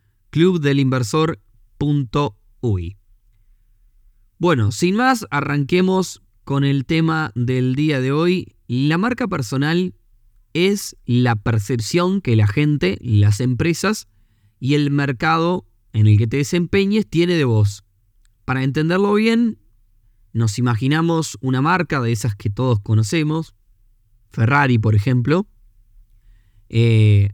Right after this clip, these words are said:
donde todos tenemos clarísimo qué es lo que hace, cuál es su logo, su color. Me imagino muchas características al pensar en Ferrari como lujo,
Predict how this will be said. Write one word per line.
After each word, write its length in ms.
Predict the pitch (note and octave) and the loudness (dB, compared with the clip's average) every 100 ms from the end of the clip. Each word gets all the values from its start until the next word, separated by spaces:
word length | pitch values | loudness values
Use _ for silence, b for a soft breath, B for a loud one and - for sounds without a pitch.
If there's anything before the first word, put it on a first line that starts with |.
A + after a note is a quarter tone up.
| - | -4
donde 480 | A2+ A#2+ B2 B2 A#2+ | 0 2 2 0 -2
todos 280 | - A#3 A3 | 0 0 0
tenemos 360 | D3 D3 D3+ | 0 0 0
clarísimo 760 | G2+ C3+ C3 C#3 - C#3+ C3+ A2 | -2 -4 -2 -2 -2 -2 -2 -2
qué 160 | B2+ | 0
es 60 | B2 | 2
lo 120 | A2+ | 4
que 140 | A#2 D#3+ | 4 2
hace, 380 | C#3+ - B2 - | 0 -2 -2 -4
cuál 220 | - A#2 | -6 -2
es 100 | A2+ | 0
su 160 | G2+ A#2+ | 0 0
logo, 500 | C3+ C#3 A#2+ A2 A2+ | 0 0 2 0 -2
su 220 | - - | -6 -4
color. 560 | A2 G#2+ C3+ D#3+ C#3+ - _ _ _ _ _ - | 0 2 2 2 -2 -8 _ _ _ _ _ -4
Me 140 | B2+ | 0
imagino 800 | C#3 C3+ G#2+ E3+ E3 D#3 D3 C#3 C3+ | 2 2 0 0 0 0 -2 -2 -2
muchas 260 | D3 D#3+ | -2 -2
características 720 | C3 B2+ A#2 C#3+ - C3 A#2+ A#2+ | -2 -2 -2 -2 -2 -2 -2 0
al 80 | |
pensar 300 | A2 A2+ C3+ | 0 0 0
en 100 | C3 | 2
Ferrari 460 | A2 A2+ B2+ C3+ B2+ | 2 0 0 0 -2
como 340 | A2+ A2 G#2+ | 0 2 4
lujo, 640 | A2 C#3 C#3 G#2 B2 B2 | 4 2 -2 -4 -2 -2